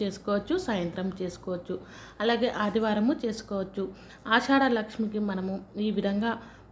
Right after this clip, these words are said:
పూజించినట్టయితే అష్టైశ్వర్యాలు, సుఖ సంతోషాలు అన్నీ కలుగుతాయి. కొత్తగా పెళ్ళైన వాళ్ళు చేసినట్టయితే ఇంకా మంచిది. ఎందుకంటే కొత్తగా పెళ్ళైన వాళ్ళు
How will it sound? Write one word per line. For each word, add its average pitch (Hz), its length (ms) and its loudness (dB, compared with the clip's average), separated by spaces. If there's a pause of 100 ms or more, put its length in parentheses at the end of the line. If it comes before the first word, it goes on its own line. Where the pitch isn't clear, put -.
పూజించినట్టయితే 226 840 4
అష్టైశ్వర్యాలు, 233 960 0
సుఖ 208 220 -8
సంతోషాలు 214 720 0
అన్నీ 185 280 0
కలుగుతాయి. 175 520 -4 (420)
కొత్తగా 269 340 2
పెళ్ళైన 220 420 4
వాళ్ళు 196 320 0
చేసినట్టయితే 190 520 -4
ఇంకా 190 420 2
మంచిది. 202 480 2 (400)
ఎందుకంటే 226 440 0
కొత్తగా 220 400 0
పెళ్ళైన 196 440 0
వాళ్ళు 185 360 2